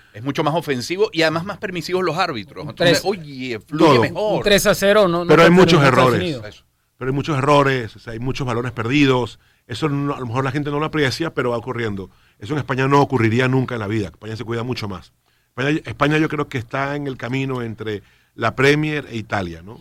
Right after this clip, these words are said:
Speaker 3: Yo creo que Italia se cuidan mucho, mucho, mucho, que no puedes perder un balón, o sea, va, un, un delantero va a tener muy pocas oportunidades de gol,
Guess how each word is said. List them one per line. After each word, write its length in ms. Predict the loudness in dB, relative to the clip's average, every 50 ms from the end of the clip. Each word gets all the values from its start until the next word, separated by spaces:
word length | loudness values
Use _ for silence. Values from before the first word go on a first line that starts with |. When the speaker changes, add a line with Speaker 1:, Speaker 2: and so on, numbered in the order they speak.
| -20 _ -20
Speaker 3:
Yo 120 | -20 -16
creo 160 | -14 -12 -10
que 80 | -10 -10
Italia 320 | -8 -6 -6 -4 -4 -6
se 80 | -6 -8
cuidan 320 | -4 -2 -2 -2 -2 -2
mucho, 360 | 0 0 0 0 0 -2 -2
mucho, 260 | -2 -2 -2 -2 -2 0
mucho, 440 | 0 -2 -2 -2 -4 -6 -6 -8 -12 _ _ _ _ _ _ _
que 140 | -8 -8 -6
no 140 | -6 -6 -8
puedes 340 | -4 -2 0 0 0 -2 -6
perder 240 | -8 -10 -8 -8 -6
un 80 | -6 -4
balón, 420 | -2 0 0 0 0 0 -2 -4
o 40 | -8
sea, 140 | -8 -10 -8
va, 180 | -8 -10 -12 -12 -12
un, 400 | -12 -12 -10 -10 -10 -12 -14 -14 -14
un 120 | -10 -8
delantero 360 | -8 -8 -8 -8 -6 -6 -4
va 80 | -4 -6
a 20 |
tener 200 | -6 -8 -8 -6
muy 120 | -6 -8 -8
pocas 260 | -8 -10 -10 -10 -12
oportunidades 540 | -10 -10 -12 -12 -12 -12 -12 -12 -12 -12 -12
de 60 | -10
gol, 320 | -10 -8 -8 -8 -10 -14